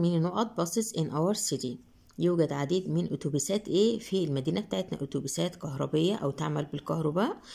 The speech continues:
اسمها electric buses، الأتوبيسات الكهربائية أو التي تعمل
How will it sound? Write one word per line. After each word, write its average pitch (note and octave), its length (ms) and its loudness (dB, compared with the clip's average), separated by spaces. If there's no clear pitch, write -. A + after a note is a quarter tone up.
اسمها G3+ 460 0
electric E3 600 0
buses، - 300 -4
الأتوبيسات D#3 800 -2
الكهربائية D#3 840 0
أو G3 180 0
التي D#3 360 0
تعمل D#3 420 -2